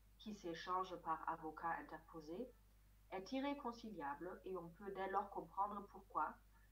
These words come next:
dans cette affaire, Ouloughem ne rencontre aucun soutien officiel de la part du seuil. Cependant, les conséquences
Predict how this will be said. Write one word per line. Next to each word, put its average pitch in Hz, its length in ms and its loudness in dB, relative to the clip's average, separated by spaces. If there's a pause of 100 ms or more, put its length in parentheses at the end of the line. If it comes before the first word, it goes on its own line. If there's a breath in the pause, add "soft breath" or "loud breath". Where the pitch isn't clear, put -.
dans 190 140 2
cette 247 240 2
affaire, 196 520 2
Ouloughem 190 460 -4
ne 185 80 -4
rencontre 170 640 -2
aucun 226 280 4
soutien 175 520 -4
officiel 170 400 -4
de 165 80 0
la 156 140 0
part 156 200 -4
du 165 120 -8
seuil. - 280 -14 (1400)
Cependant, 202 720 4
les 190 140 0
conséquences 214 920 0